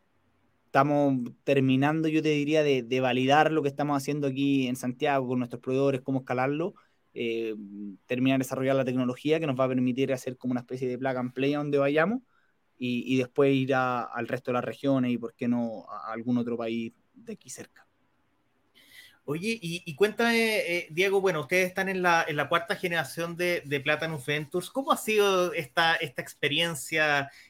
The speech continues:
Speaker 2: eh, de esta, de estar justamente también avanzando de la mano de Platanus?
Speaker 1: Sí, creo que es como, eh, el camino, eh, afortunado. Nosotros como emprendedores hemos tenido mucha suerte.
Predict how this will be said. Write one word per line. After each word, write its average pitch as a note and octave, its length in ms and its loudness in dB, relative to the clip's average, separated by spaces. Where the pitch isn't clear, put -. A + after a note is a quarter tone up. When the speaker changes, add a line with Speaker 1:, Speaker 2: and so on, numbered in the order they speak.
Speaker 2:
eh, C3 500 0
de C3 80 -10
esta, C3+ 460 -2
de B2+ 140 -10
estar C3 320 -8
justamente B2+ 920 -8
también B2 280 -6
avanzando A#2+ 360 -6
de A#2 60 -6
la A2+ 80 -6
mano A2+ 240 -6
de G#2+ 80 -10
Platanus? G2+ 560 -18
Speaker 1:
Sí, B2 340 -2
creo C#3+ 260 4
que C#3 120 0
es C#3 60 -2
como, C3 760 0
eh, G#2 480 -8
el B2 220 -6
camino, C3 1080 0
eh, A2+ 300 -4
afortunado. C3+ 1040 2
Nosotros B2+ 380 -4
como C3 180 0
emprendedores C3 480 2
hemos B2+ 180 2
tenido B2+ 320 4
mucha B2+ 640 0
suerte. D3+ 480 0